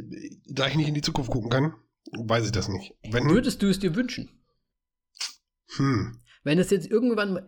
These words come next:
Speaker 2: also in, in einem Ideal, ich sag mal, Leben, so, wenn es jetzt
Speaker 1: Ja.
Speaker 2: weitergeht und so,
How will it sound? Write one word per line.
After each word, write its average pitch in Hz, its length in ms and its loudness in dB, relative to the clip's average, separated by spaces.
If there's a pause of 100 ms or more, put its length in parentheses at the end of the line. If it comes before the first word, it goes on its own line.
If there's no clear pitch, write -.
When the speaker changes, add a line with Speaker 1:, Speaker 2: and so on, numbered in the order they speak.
(140)
Speaker 2:
also 165 220 -2 (220)
in, - 300 -6 (100)
in 156 140 -6
einem 156 100 -2
Ideal, 147 880 -4 (320)
ich - 100 -14
sag 139 140 -4
mal, 135 400 -6 (160)
Leben, 117 460 -2
so, 104 400 -10
wenn 127 140 2
es 127 60 -2
jetzt 131 120 -2
Speaker 1:
Ja. 117 60 -6
Speaker 2:
weitergeht 110 400 0 (180)
und 120 160 -10
so, 123 220 0